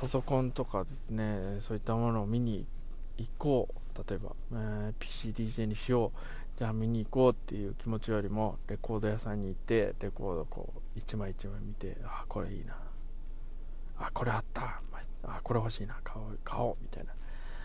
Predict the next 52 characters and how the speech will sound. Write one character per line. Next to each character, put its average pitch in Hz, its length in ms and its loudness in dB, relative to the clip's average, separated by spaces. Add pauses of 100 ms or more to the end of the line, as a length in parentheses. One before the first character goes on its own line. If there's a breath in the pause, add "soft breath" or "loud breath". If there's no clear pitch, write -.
(320 loud breath)
な 113 100 2
の 113 200 2
を 110 60 4
や 110 80 2
っ - 20 0
て - 120 2
る 117 80 6
方 123 80 6
が 107 120 2
楽 107 240 0
し - 60 -2
か 110 100 2
っ - 20 0
た - 120 -2
り 104 60 -4
し - 100 -4
ま 101 100 -2
す。 - 80 -4
ま 123 100 2
あ、 123 60 0
そ - 140 0
の 143 100 6
時 165 160 2
間 175 480 6
も 160 240 6 (380)
込 - 140 4
み 151 160 6
で 113 120 4
デ - 80 0
ィ 117 140 0
ー 113 40 2
ジ 117 80 4
ェ 113 40 6
ー - 20 4
な 104 100 4
の 98 80 2
か - 80 -4
も 104 80 0
し 104 60 0
れ 110 60 2
な 104 80 2
い 101 40 4
で 101 40 0
す - 80 -2
け - 60 -4
ど 104 140 0
ね、 104 80 2
僕 104 220 0
の 101 60 2
中 92 180 0
で 92 80 -2
は。 - 100 -2